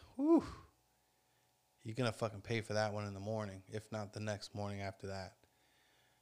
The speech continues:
And that's the funny thing about me is that when I, um, when I go through all these pains and stuff like that, it's usually typically because I don't stretch,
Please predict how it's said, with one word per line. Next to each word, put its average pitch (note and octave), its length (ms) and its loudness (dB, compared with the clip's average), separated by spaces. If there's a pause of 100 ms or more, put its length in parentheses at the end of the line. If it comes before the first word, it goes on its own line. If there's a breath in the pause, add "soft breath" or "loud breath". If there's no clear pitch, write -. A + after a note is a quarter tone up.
(240 soft breath)
And A2 100 0
that's C3 220 4
the B2+ 80 2
funny C#3+ 240 4
thing B2+ 200 2
about A#2 260 2
me C3 160 2
is A#2 160 0
that A2+ 180 4
when A2+ 140 -2
I, A2 280 -2
um, G#2 440 -4 (200)
when A2+ 200 2
I A2+ 80 4
go A#2+ 200 2
through B2+ 200 -2
all A2+ 80 2
these A2+ 160 -4
pains A#2+ 400 -2
and G#2+ 60 -2
stuff A2 120 -4
like A2 140 -2
that, A#2 100 0
it's A2+ 160 -2
usually C3+ 460 2
typically D#3+ 480 0
because A#2 340 -2
I A2 80 2
don't A2+ 240 -2
stretch, - 800 0